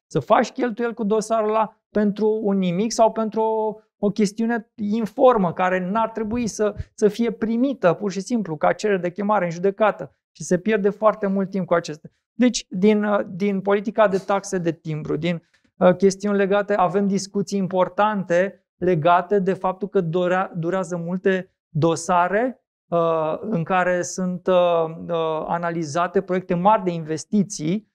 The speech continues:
și se ratează proiecte mari de investiții din pricina acestor contestări, uh, care durează foarte mult. Și atunci unii spun să facem tribunale sau instanțe specializate. Asta nu este o soluție, pentru că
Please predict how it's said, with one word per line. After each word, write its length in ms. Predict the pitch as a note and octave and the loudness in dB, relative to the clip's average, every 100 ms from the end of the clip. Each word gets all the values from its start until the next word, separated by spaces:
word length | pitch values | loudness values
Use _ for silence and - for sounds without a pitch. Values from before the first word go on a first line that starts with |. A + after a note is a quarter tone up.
| _ _ | _ _
și 420 | - E3+ F3 E3+ | 0 2 2 0
se 180 | D3+ F3+ | 4 6
ratează 840 | D#3+ D#3 A3+ B3+ F#3 D3 C#3 C#3+ _ _ _ | 6 6 2 0 0 -4 -6 -8 _ _ _
proiecte 320 | - E3 E3 | 0 0 2
mari 260 | E3 E3+ F3 | 2 2 2
de 60 | |
investiții 580 | E3+ D#3+ D3 D3+ F#3 F#3 | -2 -6 -6 -4 -4 -4
din 160 | D#3 D#3+ | -4 -4
pricina 360 | F3 F3 F#3+ | -6 -4 0
acestor 520 | E3+ E3 E3+ - F#3+ F3+ | 0 0 -6 -2 -2 -2
contestări, 840 | F3 F3 F3 E3 - F#3+ G3+ G3 _ _ _ _ | -4 -2 -2 -4 -2 0 0 -2 _ _ _ _
uh, 260 | F3+ F3 F3 | 0 2 2
care 220 | F3 F3 | 2 2
durează 400 | E3 F#3+ G3 F3 | 2 2 2 -2
foarte 420 | F3 G3+ G3 F#3 | -2 -2 -2 -2
mult. 360 | F3+ G#3 D3+ - | 0 0 -2 -4
Și 100 | D#3+ | -4
atunci 340 | D#3 G3+ F#3+ | 0 0 0
unii 200 | F#3+ G3 | -2 -4
spun 280 | F#3 - G#3 | -6 -6 -4
să 120 | G3 | -4
facem 400 | D#3+ G3 G3+ G3 | 0 0 0 -2
tribunale 760 | F#3+ E3+ F3 F#3+ G3 G3 G3 _ _ | -4 -6 -4 -2 0 0 -2 _ _
sau 320 | - - F3+ F3+ | -6 2 4 4
instanțe 460 | F3+ - G3 F#3 | 0 -2 -2 -4
specializate. 1080 | F#3 - F#3 G3 F#3+ F#3+ F3 G3+ - C#3 - _ _ _ | -2 0 0 2 0 0 4 4 4 -8 -14 _ _ _
Asta 320 | - E3 - G3+ | 0 0 2 2
nu 120 | A#3 | 2
este 220 | A3 A3 | 0 0
o 20 | |
soluție, 580 | F3+ E3 D3 C#3+ C3+ C#3 | 0 0 -4 -6 -6 -8
pentru 280 | C#3+ D3 D#3+ | -6 -8 -4
că 340 | F3+ E3+ D#3+ | 0 0 -2